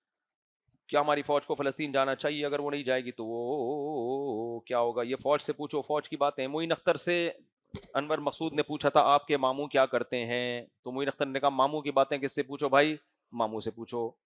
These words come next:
تو ان کی باتیں ان سے پوچھو۔ کوئی فوجی یہاں آ کے بیٹھے تو اس سے پوچھو کہ آپ کا کیا پروگرام ہے۔ مفتی صاحب، میں پچیس سال کا ہوں، ماں باپ کہتے ہیں اگر شادی کرنی ہے تو اپنا الگ گھر بناؤ۔ میں تئیس سال کی عمر میں اگر الگ گھر بنانے بیٹھا تو چالیس سال کا ہو جاؤں گا۔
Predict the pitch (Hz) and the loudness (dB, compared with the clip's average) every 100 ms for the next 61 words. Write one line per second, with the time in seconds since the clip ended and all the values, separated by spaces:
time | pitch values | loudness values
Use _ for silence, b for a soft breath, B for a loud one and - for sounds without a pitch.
0 | _ _ _ _ _ _ _ _ _ _ | _ _ _ _ _ _ _ _ _ _
1 | _ _ _ 110 120 135 143 147 151 135 | _ _ _ -10 -8 2 4 4 2 0
2 | 165 165 170 170 151 131 131 156 143 147 | -2 -2 -8 -4 -2 2 2 4 4 4
3 | 143 143 135 147 127 - 131 131 139 135 | 2 2 4 2 -2 -4 -6 -6 -8 0
4 | 131 - 127 127 120 120 117 120 123 120 | 0 2 -2 0 0 -2 -2 -2 -4 -6
5 | _ b b b b b 120 147 - 131 | _ b b b b b 2 2 2 -2
6 | 123 143 143 156 - 165 - 156 - 156 | 4 4 4 2 0 -2 -2 -4 4 4
7 | 151 147 143 151 147 135 135 131 107 117 | 4 0 0 2 4 6 4 4 0 0
8 | - 117 113 110 131 135 143 147 143 143 | 0 -2 -2 0 0 0 -2 -4 -4 -4
9 | 135 120 131 131 131 107 117 120 123 - | -4 -2 0 0 -2 0 0 0 -4 -2
10 | 117 117 120 110 135 143 127 131 - 135 | 0 2 0 0 -4 -2 -4 -6 -2 4
11 | 127 127 107 110 117 117 104 - 127 143 | 4 2 -4 -6 -4 -4 -6 -4 0 0
12 | 143 139 143 123 131 131 123 127 135 113 | 0 0 0 0 0 0 -2 -2 0 0
13 | 117 120 - 120 147 143 143 - 135 127 | 2 0 -2 -2 2 2 0 0 0 2
14 | 120 120 120 113 117 117 117 | -2 -2 -4 -2 -2 2 2